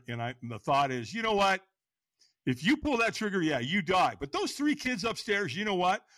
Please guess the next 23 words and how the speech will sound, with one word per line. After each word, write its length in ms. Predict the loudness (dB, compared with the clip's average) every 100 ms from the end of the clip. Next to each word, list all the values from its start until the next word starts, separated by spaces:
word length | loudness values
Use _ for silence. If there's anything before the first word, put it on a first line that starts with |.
| _ -2
They're 200 | 0 2
gonna 200 | 0 -4
pay 260 | -2 -2
for 160 | 0 0
this, 300 | 0 -2 -8 _ _ _
this 220 | -2 -2
thing 420 | -2 0 2 0 -2
of 180 | -2 0
yours, 360 | 2 2 2 0
your 120 | -4
self-centeredness, 760 | -2 -2 -2 -4 -2 -2 -4 -6
for 100 | -6
the 80 |
rest 300 | -4 -4 -4
of 100 | -4
their 140 | -2 -2
life. 260 | 0 -2 -4 _ _
That's 320 | 0 2 0
not 240 | 0 0 0 2
fair. 360 | 4 4 0 _ _ _ _ _ _ _ _
Find 340 | 0 4 4 2
another 340 | 2 2 4
way. 340 | 4 2 0